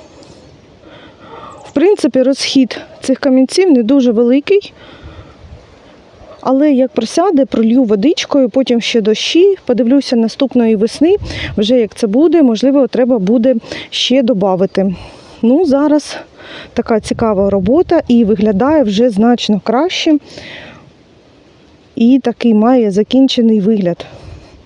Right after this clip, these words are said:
Нарешті я завершила свій проєкт. Я так давно про нього мріяла. Планувала я його створити ще чотири роки тому. Нарешті я маю ось таку зону відпочинку.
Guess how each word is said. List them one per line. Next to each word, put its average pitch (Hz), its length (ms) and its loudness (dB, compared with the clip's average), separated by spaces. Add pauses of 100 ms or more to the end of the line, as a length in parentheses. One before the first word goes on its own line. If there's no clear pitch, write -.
(1500)
Нарешті 247 540 0
я 226 180 2
завершила 208 720 0
свій 220 260 -2
проєкт. 196 600 -2 (520)
Я 220 140 -2
так 277 200 0
давно 240 300 2
про 208 160 -2
нього 214 280 0
мріяла. 208 720 2 (640)
Планувала 233 600 2
я 214 160 2
його 220 220 0
створити 220 520 0
ще - 180 -4
чотири 220 420 0
роки 214 280 0
тому. 240 440 0 (420)
Нарешті 220 420 -2
я 202 160 0
маю 254 440 2
ось 220 220 -2
таку 233 340 0
зону 214 340 2
відпочинку. 190 920 -2